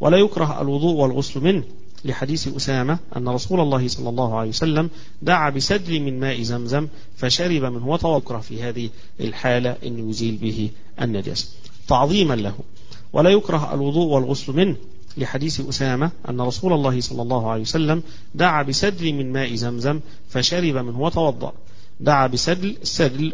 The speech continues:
والذنوب معنى جردل، يعني جردل، دلو، م، يأخذ من ماء زمزم، فشرب منه وتوضأ صلوات الله وسلامه عليه. الحديث رواه أحمد عن علي رضي الله عنه وحسنه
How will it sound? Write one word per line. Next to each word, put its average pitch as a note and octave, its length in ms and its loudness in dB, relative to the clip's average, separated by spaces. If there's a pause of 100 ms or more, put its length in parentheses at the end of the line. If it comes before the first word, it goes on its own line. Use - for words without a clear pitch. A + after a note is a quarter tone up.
والذنوب C3+ 560 0
معنى D#3 200 -2
جردل، C3 360 0
يعني A2+ 260 -4 (100)
جردل، C3 360 -2 (240)
دلو، C#3+ 420 2 (280)
م، C#3+ 200 -4
يأخذ C3+ 400 -2
من C3 240 -2
ماء C3 200 -2
زمزم، C3 420 -2 (300)
فشرب D3 500 2
منه C3+ 180 -2
وتوضأ A#2+ 420 -2
صلوات A#2 320 -4
الله A2 220 -2
وسلامه A2+ 400 -2
عليه. D3+ 160 2
الحديث C#3+ 340 -2
رواه A#2+ 280 -2
أحمد A2 240 -4
عن G#2 120 -4
علي C3+ 340 2
رضي A#2+ 300 -2
الله A2 260 -4
عنه D#3 200 0 (400)
وحسنه B2+ 640 -2